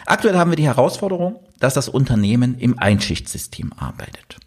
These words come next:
Es ist ein Automobilzulieferer, also eines der wenigen Unternehmen, die eine Automobilzertifizierung hat, aber im Einschichtsystem arbeitet.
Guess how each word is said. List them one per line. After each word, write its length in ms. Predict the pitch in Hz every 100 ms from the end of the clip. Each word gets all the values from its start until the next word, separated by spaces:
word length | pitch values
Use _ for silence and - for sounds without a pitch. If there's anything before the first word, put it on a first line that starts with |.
| _ _ _ _ _ - _ _ _ _ _ _
Es 340 | 104 101 - -
ist 220 | 107 -
ein 100 | 80
Automobilzulieferer, 1040 | 82 82 107 - 123 123 135 120 120 127 - - - _ _ _ _ -
also 360 | 82 - - - _ _ _ _ _ - - - _ _
eines 280 | 95 101 -
der 180 | 95
wenigen 320 | 98 123 127 104
Unternehmen, 880 | 113 113 95 90 107 135 135 131 - - _ - _ _ -
die 340 | 87 78 87
eine 200 | 92 95
Automobilzertifizierung 1700 | 90 95 87 80 - 95 135 - 135 123 127 120 - 131 131 139 123
hat, 300 | 151 - - - _ _ _ _ _ _ - -
aber 140 | 135
im 100 | 170
Einschichtsystem 800 | 151 202 160 - - - - -
arbeitet. 720 | - 76 - - 60 - -